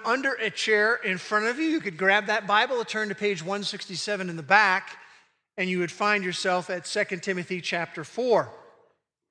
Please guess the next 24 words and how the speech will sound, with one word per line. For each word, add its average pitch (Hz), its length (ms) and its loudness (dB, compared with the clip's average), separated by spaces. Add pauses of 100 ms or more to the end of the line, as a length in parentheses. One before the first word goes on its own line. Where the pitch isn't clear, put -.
(1000)
There 247 80 2
was 247 180 2
a 233 60 4
man 254 500 6
who 254 220 -4
was 196 200 2
working 233 380 -2
on 214 180 2
his 196 220 -4
job, 190 600 4
and 202 100 -4
he 202 160 -2
was 185 220 -2
injured, 214 500 4
and 185 160 -6
he 180 360 -6 (540)
fired, 220 460 2 (360)
or 170 240 0
filed 208 680 2
an 190 160 -2
insurance 214 680 -4
claim, 190 580 -2 (120)
and 185 320 0
as 190 260 -2